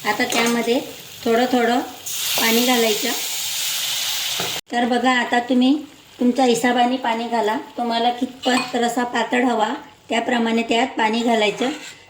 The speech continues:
पण जर तुम्हाला जास्तीच पाणी घालायचं असलं तर गरम पाणी घालायचं, जे करून आपली ग्रेव्हीची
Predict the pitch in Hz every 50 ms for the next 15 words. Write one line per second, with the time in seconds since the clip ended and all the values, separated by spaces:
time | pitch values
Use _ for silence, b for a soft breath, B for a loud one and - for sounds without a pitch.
0 | B _ - 220 240 247 247 247 254 254 254 - 269 247 240 240 240 247 247 220
1 | 233 226 220 - - 294 262 - - - 240 233 240 247 233 240 226 226 220 220
2 | - 226 214 208 - 247 240 240 - 247 220 220 233 240 254 285 269 269 254 240
3 | 240 240 233 226 226 208 208 202 202 - - 254 285 B B B B B B B
4 | - 233 202 240 240 240 247 240 240 254 262 269 302 - - - 220 - - 233
5 | 247 254 233 240 240 240 233 247 247 233 - 254 254 277 302 302 -